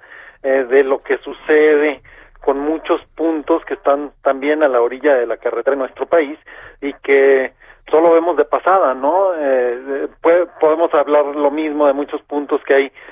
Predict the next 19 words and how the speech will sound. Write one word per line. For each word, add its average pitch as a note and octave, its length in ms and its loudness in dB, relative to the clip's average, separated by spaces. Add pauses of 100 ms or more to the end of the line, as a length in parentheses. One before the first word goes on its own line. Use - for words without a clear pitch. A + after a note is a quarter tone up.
(160)
eh, B2 240 0
por B2 140 2
ejemplo, B2+ 680 0
en A#2 300 -8
la A2+ 120 -6
carretera B2 440 0
Mazatlán, C#3 680 -2
¿no? D3 240 -8 (180)
O C3 160 2
en, C3 240 -6
en C3 280 -8
tantas C#3 360 -2
otras, D3+ 400 2 (100)
eh, A#2+ 220 0 (160)
puntos C3 300 -8
que C3+ 80 0
van C3+ 160 0
a C3 60 2
Veracruz. B2+ 380 0